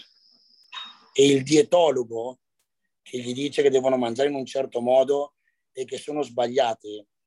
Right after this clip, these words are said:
non li può comprendere. Io li comprendo, perché io sono l'estremo in un'altra direzione, ma sempre estremo.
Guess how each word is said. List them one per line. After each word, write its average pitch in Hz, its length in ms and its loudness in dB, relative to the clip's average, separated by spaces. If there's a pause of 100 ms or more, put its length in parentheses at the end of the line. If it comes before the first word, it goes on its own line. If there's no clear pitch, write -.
(220)
non 147 200 -4
li 131 120 -8
può 160 200 2
comprendere. 107 800 -6 (1300)
Io 180 180 2
li 127 100 -4
comprendo, 110 720 -4 (760)
perché 131 260 -6
io 151 120 2
sono 120 240 -2
l'estremo 147 880 0 (720)
in 127 100 -6
un'altra 135 340 -2
direzione, 120 560 -6
ma 147 140 -6
sempre 147 380 -8
estremo. 110 480 -6